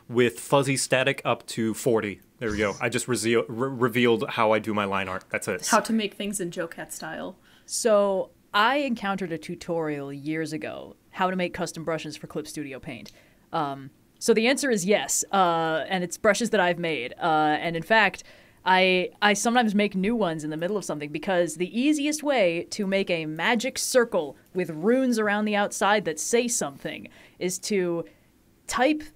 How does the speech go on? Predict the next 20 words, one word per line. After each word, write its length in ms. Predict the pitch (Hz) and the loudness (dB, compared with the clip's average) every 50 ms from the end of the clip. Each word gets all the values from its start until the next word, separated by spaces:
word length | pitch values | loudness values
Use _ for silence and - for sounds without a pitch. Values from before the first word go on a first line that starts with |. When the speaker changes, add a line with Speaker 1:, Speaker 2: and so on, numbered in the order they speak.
| - - - | -20 -20 -16
Speaker 3:
that 520 | - 165 160 170 220 208 214 233 240 240 - _ _ _ - | -14 -8 0 2 4 6 6 6 4 0 -4 _ _ _ 4
out 280 | 233 226 226 233 226 233 | 4 6 6 4 4 2
in 160 | 226 226 226 | 0 0 2
runes, 200 | 214 202 180 175 | 0 0 0 0
and 80 | 175 170 | -2 -2
I 40 | 165 | -2
have 120 | 185 190 | -2 -4
a 40 | 202 | -4
font 300 | 226 226 220 196 180 - | -2 0 0 0 -2 -2
for 120 | - 170 | -6 -8
this 180 | 151 151 156 - | -6 -6 -10 -8
because 220 | - 170 180 165 | -8 -8 -6 -6
I 80 | 160 143 | -6 -6
like, 320 | 147 143 147 156 156 - - | -8 -6 -6 -6 -8 -8 -12
I 80 | - 156 | -12 -12
like 140 | 156 165 - | -12 -8 -8
streamlining, 540 | - - - 226 220 220 208 208 208 226 214 | -8 -6 -4 -2 -2 0 0 -2 -2 -2 -4
I 40 | |
like 180 | 170 160 160 - | -6 -8 -10 -12
efficiency, 600 | - - - 214 - - 208 208 208 247 254 240 | -12 -8 -6 -4 -2 -2 -2 -2 -2 -4 -6 -6